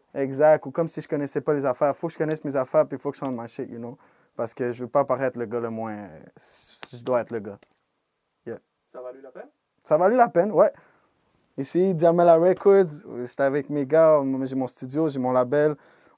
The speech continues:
Speaker 1: Puis c'est ça, j'ai vraiment beaucoup appris là-bas. Je, c'est très, très, très intéressant et passionnant, si t'aimes ça. Puis c'est ça, ça a vraiment valu la peine, ouais.
Speaker 2: Est-ce qu'il y a une énergie créative différente,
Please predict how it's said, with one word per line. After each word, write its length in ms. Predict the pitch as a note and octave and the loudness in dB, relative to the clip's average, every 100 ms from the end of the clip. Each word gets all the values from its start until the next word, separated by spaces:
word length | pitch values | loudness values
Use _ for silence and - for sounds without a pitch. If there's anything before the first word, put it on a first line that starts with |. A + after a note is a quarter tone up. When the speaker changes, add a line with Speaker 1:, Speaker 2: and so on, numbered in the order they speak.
| _ | _
Speaker 1:
Puis 720 | B2 B2 A#2+ A#2 A#2 A2 A2 | -6 -2 -2 -2 -4 -6 -8
c'est 160 | - B2 | -10 -4
ça, 220 | D#3 C#3 | 0 0
j'ai 100 | C3 | -2
vraiment 220 | C#3+ D3+ | -4 -4
beaucoup 240 | C#3 - | -4 0
appris 200 | C#3 - | -2 -2
là-bas. 380 | C3 A#2+ C3 C3+ - _ _ _ _ | -4 -2 -2 -4 -8 _ _ _ _
Je, 300 | A#2 A2+ A2 | -12 -8 -8
c'est 320 | G#2+ - A2 | -8 -10 -12
très, 220 | - - E3 | -6 0 0
très, 180 | D#3+ | 0
très 240 | C#3+ F3+ D3 | -4 -4 -4
intéressant 560 | C3 C3 B2+ D3+ C#3+ - _ _ _ _ _ | -6 -6 -6 -4 -8 -8 _ _ _ _ _
et 100 | F3 | 0
passionnant, 540 | E3+ C#3+ C#3 D3 D3 - _ _ _ _ _ _ | 2 0 -2 -2 -4 -8 _ _ _ _ _ _
si 200 | - C3 | -16 -10
t'aimes 140 | B2+ B2 | -8 -6
ça. 180 | C#3 - _ _ _ | -6 -8 _ _ _
Puis 220 | B2 A#2+ | -10 -8
c'est 140 | - | -8
ça, 160 | B2+ D3 | -6 -6
ça 140 | - C3+ | -6 -6
a 80 | B2 | -6
vraiment 200 | B2+ B2 | -6 -6
valu 160 | A#2+ | -6
la 120 | A#2 | -8
peine, 180 | A2 A2 | -10 -14
ouais. 100 | G#2 G2 _ _ _ _ _ _ _ _ _ _ - | -14 -18 _ _ _ _ _ _ _ _ _ _ -18
Speaker 2:
Est-ce 140 | D3+ | -18
qu'il 120 | - F#3+ _ _ | -18 -20 _ _
y 100 | D#3 | -16
a 60 | D#3 | -14
une 100 | D#3 | -14
énergie 460 | D#3+ D#3 C#3+ D#3+ _ _ _ | -14 -16 -18 -20 _ _ _
créative 380 | - D3+ C#3+ D#3 | -16 -16 -16 -20
différente, 480 | C#3 - C#3 D3+ | _ -16 -14 -14